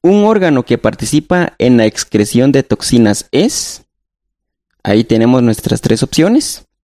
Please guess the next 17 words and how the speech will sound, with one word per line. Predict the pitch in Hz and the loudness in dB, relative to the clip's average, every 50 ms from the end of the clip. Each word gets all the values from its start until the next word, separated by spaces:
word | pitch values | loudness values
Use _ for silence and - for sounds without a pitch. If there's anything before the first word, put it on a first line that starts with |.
| _ _ _ _ _ _ - | _ _ _ _ _ _ -2
la | 123 127 120 104 - _ | 0 0 0 0 -2 _
piel, | - 120 120 123 135 156 190 220 233 - _ _ _ _ _ _ _ _ _ _ _ _ _ _ | 0 2 4 4 4 2 2 0 -2 -6 _ _ _ _ _ _ _ _ _ _ _ _ _ _
el | - - 123 117 110 | 0 2 2 4 2
estómago | 104 - - - - 160 185 196 208 214 214 214 220 220 214 - _ _ _ _ _ _ _ _ _ | 2 0 -4 -4 -4 -2 -2 0 -2 0 0 0 -2 -2 -6 -10 _ _ _ _ _ _ _ _ _
o | - 131 135 139 | -2 0 2 2
el | 135 135 | 2 2
intestino | 135 127 - 117 117 - - 170 180 185 175 | 2 0 0 -2 -2 0 0 0 2 2 2
delgado. | 147 139 127 110 117 110 - 76 67 67 - _ _ _ _ _ _ _ _ _ _ _ _ - | 0 0 0 2 2 2 0 -2 -4 -8 -12 _ _ _ _ _ _ _ _ _ _ _ _ -4
Y | - 131 | 0 2
la | 123 117 113 | 2 2 2
respuesta | 113 117 - - - 139 - 147 143 | 0 -2 -6 -4 -4 -4 -2 -2 -4
correcta | - 113 - 123 123 - - 131 127 | -2 -2 -2 -2 -4 -4 -2 0 0
es, | 170 233 - - - - - _ _ _ _ _ _ _ _ _ _ _ _ _ - | 0 0 -2 -6 -10 -12 -16 _ _ _ _ _ _ _ _ _ _ _ _ _ -2
muy | - 180 180 | 0 2 2
bien, | 147 131 113 104 98 123 - _ _ | 2 2 2 0 -2 -4 -8 _ _
la | - - 120 113 107 104 - - | -2 0 2 2 2 0 -2 -2
piel. | - 127 135 123 107 87 - - - | 0 2 2 2 2 0 -4 -8 -14